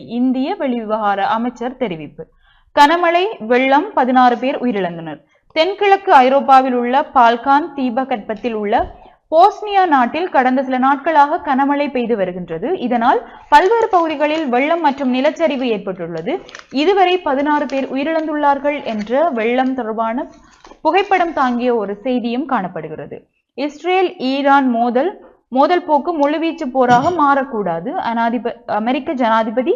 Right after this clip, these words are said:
பைடன் தெரிவிப்பு. ஹிஸ்புல்லா ஹமாஸை இஸ்ரேல் வீழ்த்த முடியாது, ஈரான் உயர், உயர் தலைவர் அயத்துல்லா தெரிவிப்பு. காஷ்மீர் மற்றும் கரியானாவில் காங்கிரஸ் கூட்டணிக்கு வாய்ப்பு என்ற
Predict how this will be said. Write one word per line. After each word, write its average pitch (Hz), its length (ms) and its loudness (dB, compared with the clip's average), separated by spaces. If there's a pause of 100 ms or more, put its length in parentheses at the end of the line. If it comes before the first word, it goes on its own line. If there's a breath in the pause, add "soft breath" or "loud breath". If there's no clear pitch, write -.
(140)
பைடன் 214 380 0
தெரிவிப்பு. 165 480 -8 (1300)
ஹிஸ்புல்லா 392 580 6 (180)
ஹமாஸை 302 680 2
இஸ்ரேல் 285 420 -2
வீழ்த்த 359 360 0
முடியாது, 208 560 -2
ஈரான் 254 520 0
உயர், 254 340 -2 (400 soft breath)
உயர் 311 320 -2
தலைவர் 262 580 2 (680 soft breath)
அயத்துல்லா 294 640 4
தெரிவிப்பு. 185 640 -4 (640)
காஷ்மீர் 294 460 2
மற்றும் 277 380 0
கரியானாவில் 277 640 4
காங்கிரஸ் 285 560 2
கூட்டணிக்கு 269 500 -2
வாய்ப்பு 262 500 0
என்ற 240 360 -2